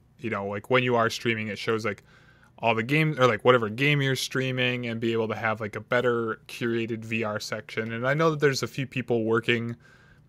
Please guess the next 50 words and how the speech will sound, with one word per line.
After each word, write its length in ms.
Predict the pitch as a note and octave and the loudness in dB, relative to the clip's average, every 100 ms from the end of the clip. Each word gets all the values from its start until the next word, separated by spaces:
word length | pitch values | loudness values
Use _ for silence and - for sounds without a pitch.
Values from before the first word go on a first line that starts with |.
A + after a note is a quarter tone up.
| _ | _
in 180 | A#2+ B2 | -2 0
at 220 | A#2 A#2 - | 2 2 2
the, 260 | A2 G#2 - | 2 0 -2
the 140 | A#2 | -4
team, 540 | A2+ - B2 B2 B2 A#2 _ _ - | -2 -2 -2 -2 -4 -8 _ _ -10
um, 540 | B2 G#2+ G2+ G2+ G2 A2+ - | -4 -2 -4 -8 -14 -16 -10
'cause 140 | A#2+ | 4
I'm 140 | B2 A#2+ | 6 6
wi-, 180 | B2 - | 4 4
in 220 | C3 B2+ | 0 2
with 140 | B2 | 2
a 60 | A#2 | 2
bunch 260 | A#2+ A#2 - | 2 0 -2
of 80 | |
the 140 | A#2 G#2 | -2 -2
Facebook 680 | - A#2+ A2+ - A2 - A2+ | -2 0 0 -2 -4 -4 0
live 220 | G#2+ G#2+ | 2 2
streaming 400 | - A#2+ A#2+ A#2 | 2 0 0 0
groups 320 | A#2+ A#2 - | 0 0 0
and 80 | A#2 | -2
everything 520 | A2+ A2+ A#2+ A#2+ A#2+ | 0 0 -2 -4 -4
on 260 | A2+ A2+ A2+ | -2 -2 -2
my, 400 | A2 G#2+ G#2+ G#2+ | -2 0 0 0
uh, 300 | G#2 G#2 - | 0 -2 -4
in 120 | - A#2+ | -6 -4
our 160 | G#2+ | -4
chats 420 | - - A2 A2+ | -2 0 0 0
on 280 | A#2 G#2+ A2 - - - - - | -2 -2 -4 -12 -20 -20 -20 -2
Facebook 380 | B2 A2+ - - | 0 0 -2 2
Messenger. 580 | A2+ - A2+ A2+ A2+ A2+ - - - - - | 2 2 2 4 4 2 -10 -20 -20 -20 -4
And 480 | A2 A2+ A2 G#2+ G2+ | 4 6 6 2 -4
I'm 80 | - - - - - - - | -8 -10 -20 -20 -20 -20 0
not 120 | D3 | 4
exactly 280 | F3 F3+ E3 | 6 6 6
sure 160 | - D#3 | 8 8
what 80 | |
his 100 | B2+ | 8
name 200 | B2 B2+ | 4 2
is, 140 | A2+ G#2+ | 2 2
but 160 | - | 4
yeah, 100 | A#2+ A2 | 4 4
yeah, 260 | A#2 A#2 | 2 2
he's, 540 | A2 A2+ D#3 D#3 - C3 | 0 -6 -2 0 -2 -4
he 180 | C3 | -4
comes 320 | C3+ D3 C#3 - | 4 4 4 2
to 100 | B2+ | 6
us 240 | B2+ B2 | 6 6
asking 440 | A#2+ A#2 - A#2 A2+ | 4 4 4 -4 0
for 320 | A#2+ A2 G#2 | 2 4 4
our 300 | A2+ G#2+ | 4 4